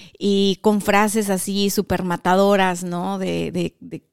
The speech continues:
de que simbolizan como este aspiracional de éxito que hay en nuestra cultura, o con tigres o leones o lo que sea. Entonces, ¿a qué voy con esto?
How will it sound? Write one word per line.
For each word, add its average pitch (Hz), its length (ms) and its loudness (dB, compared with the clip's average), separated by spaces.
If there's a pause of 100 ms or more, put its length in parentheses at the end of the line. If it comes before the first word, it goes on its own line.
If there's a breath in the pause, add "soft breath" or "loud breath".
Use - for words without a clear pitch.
(560)
de 175 460 -6
que 196 240 0
simbolizan 196 1120 0 (100)
como 175 360 -4
este 180 260 -2
aspiracional 185 960 0
de 190 280 -2
éxito 269 500 -2
que 202 100 -2
hay 190 80 2
en 180 60 -2
nuestra 175 260 -6
cultura, 165 500 -6 (640 loud breath)
o 233 100 2
con 208 220 0
tigres 190 460 -2
o 185 40 2
leones 170 580 0
o 156 200 -4
lo 156 160 -10
que - 100 -12
sea. - 240 -8 (300)
Entonces, 208 480 -2 (540 loud breath)
¿a 269 140 0
qué 370 120 2
voy 339 160 4
con 285 240 0
esto? 190 420 -4